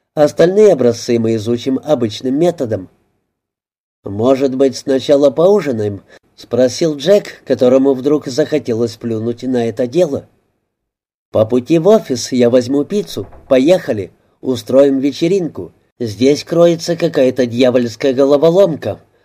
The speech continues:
Посмотрим, сможем ли мы с ней справиться. Мы даже проведем токсикологическую экспертизу. Я знакома с ночным дежурным в университетской лаборатории.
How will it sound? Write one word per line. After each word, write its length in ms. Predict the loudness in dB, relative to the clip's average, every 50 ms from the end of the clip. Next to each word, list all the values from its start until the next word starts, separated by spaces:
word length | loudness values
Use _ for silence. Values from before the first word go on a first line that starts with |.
| _ _ _ _ _
Посмотрим, 680 | 2 2 2 2 0 2 2 2 2 0 -2 -2 -4
сможем 540 | -4 -4 -2 0 0 0 0 0 0 0 2
ли 160 | 2 2 2
мы 120 | 2 0 -2
с 120 | -2 -2
ней 180 | -2 -2 -2 -2
справиться. 680 | -4 -2 0 2 2 2 0 -2 -8 -10 -12 -12 -12 _ _ _ _ _ _ _ _ _ -4
Мы 200 | 0 0 2 4
даже 320 | 2 2 2 0 -2 -4
проведем 500 | -2 -2 -2 0 0 0 0 0 0 0
токсикологическую 1080 | -4 -6 -6 -6 -8 -6 -4 -2 -2 -2 -2 -2 -4 -6 -6 -6 -10 -8 -4 -4 -4 -4
экспертизу. 720 | -4 -4 -4 -4 -4 -4 -4 -6 -6 -6 -6 -8 -12 -12 _ _ _ _ _ _ _ _ _ _ _ _
Я 260 | -4 -2 2 2 2 2
знакома 500 | 2 0 0 2 2 2 2 2 0 -4
с 120 | -4 -6
ночным 440 | -6 -6 -6 -4 -2 -2 -2 0 0
дежурным 640 | 0 -2 0 0 0 0 0 0 -2 -2 -4 -6 -6
в 100 | -4 -2
университетской 920 | 0 2 2 2 0 0 -2 -4 -8 -4 -2 -2 -4 -4 -4 -4 -2 -2
лаборатории. 800 | 0 0 0 2 0 0 0 -2 -2 -2 -2 -2 -4 -8 -12